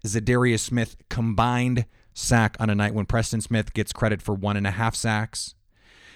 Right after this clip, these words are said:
Kevin King gets a sack. Zadarius Smith gets a sack. And Adrian Amos.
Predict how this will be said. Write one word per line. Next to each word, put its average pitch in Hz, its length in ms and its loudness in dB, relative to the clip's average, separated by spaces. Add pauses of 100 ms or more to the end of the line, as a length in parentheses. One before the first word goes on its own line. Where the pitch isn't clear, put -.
(100)
Kevin 113 300 4
King 127 260 2
gets 117 220 2
a 117 60 2
sack. 101 520 0 (840)
Zadarius 110 440 2
Smith - 360 0
gets 117 240 0
a 110 40 0
sack. 107 540 0 (720)
And 123 560 4 (360)
Adrian 135 460 2
Amos. - 680 -2